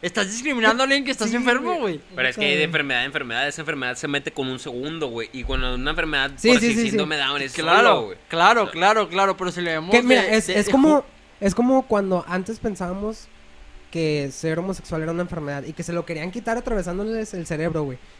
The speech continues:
Speaker 2: Estás mal, güey,
Speaker 1: Sí,
Speaker 2: te vamos a operar,
Speaker 1: sí,
Speaker 2: güey,
Speaker 1: es,
Speaker 2: para que
Speaker 1: es,
Speaker 2: se te quite lo gay.
Speaker 1: a eso voy.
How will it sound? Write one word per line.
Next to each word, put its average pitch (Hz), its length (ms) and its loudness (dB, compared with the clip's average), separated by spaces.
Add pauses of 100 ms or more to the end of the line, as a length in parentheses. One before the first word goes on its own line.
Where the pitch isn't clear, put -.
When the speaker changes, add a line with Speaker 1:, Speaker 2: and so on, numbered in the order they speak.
Speaker 2:
Estás 175 200 -6
mal, 208 200 0
güey, 196 140 -2
Speaker 1:
Sí, 143 60 -8
Speaker 2:
te 131 60 -4
vamos 165 160 -2
a 202 40 -4
operar, 160 240 -4
Speaker 1:
sí, 160 60 -2
Speaker 2:
güey, 151 100 -4
Speaker 1:
es, 139 40 -10
Speaker 2:
para 151 120 -6
que 143 60 -8
Speaker 1:
es, 123 60 -10
Speaker 2:
se 151 80 -6
te 147 100 -8
quite 147 180 -8
lo 175 100 -2
gay. 123 180 -8 (180)
Speaker 1:
a 139 40 -14
eso 135 180 -16
voy. 165 220 -16